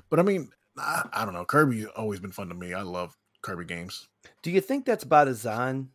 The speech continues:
Speaker 1: Yeah, it's more, it's definitely targeted, like, directly for children. Like,
Speaker 2: Right.
Speaker 1: th-, that is a child mascot.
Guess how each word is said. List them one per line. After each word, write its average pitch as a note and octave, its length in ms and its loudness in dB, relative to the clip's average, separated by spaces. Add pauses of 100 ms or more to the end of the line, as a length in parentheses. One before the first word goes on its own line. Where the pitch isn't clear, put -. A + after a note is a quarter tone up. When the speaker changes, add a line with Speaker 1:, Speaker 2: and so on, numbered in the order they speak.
(600)
Speaker 1:
Yeah, E3+ 240 6
it's F3+ 140 -4
more, G3+ 180 6
it's G#3 160 6
definitely D3+ 500 4
targeted, C3 320 4
like, A2 200 -2
directly A#2+ 400 -2
for A2 420 -6
children. G#2 500 2 (320)
Like, A2 140 -4
Speaker 2:
Right. A2 260 -2 (240)
Speaker 1:
th-, G#2+ 160 -10
that C#3 280 4
is C3+ 80 2
a B2+ 100 2 (100)
child A2+ 640 2
mascot. F2+ 540 -4